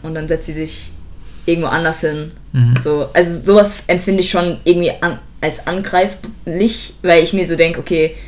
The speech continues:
Speaker 1: ist jetzt wegen mir oder ist jetzt, weil, keine
Speaker 2: Aber
Speaker 1: Ahnung.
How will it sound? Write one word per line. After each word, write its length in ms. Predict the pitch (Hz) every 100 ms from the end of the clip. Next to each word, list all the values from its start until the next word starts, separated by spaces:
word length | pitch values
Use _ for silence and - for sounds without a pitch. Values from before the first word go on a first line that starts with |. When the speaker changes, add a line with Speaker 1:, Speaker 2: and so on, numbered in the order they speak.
| -
Speaker 1:
ist 160 | 175 180
jetzt 340 | 185 180 -
wegen 200 | 165 165
mir 360 | 175 220 247 247
oder 440 | 165 160 156 160 - - - - - - - -
ist 160 | 175
jetzt, 320 | 175 160 - 165
weil, 360 | 156 156 151 - - - - - - - - - - - - - - - - -
keine 200 | 190 139
Speaker 2:
Aber 60 | 170
Speaker 1:
Ahnung. 240 | 165 156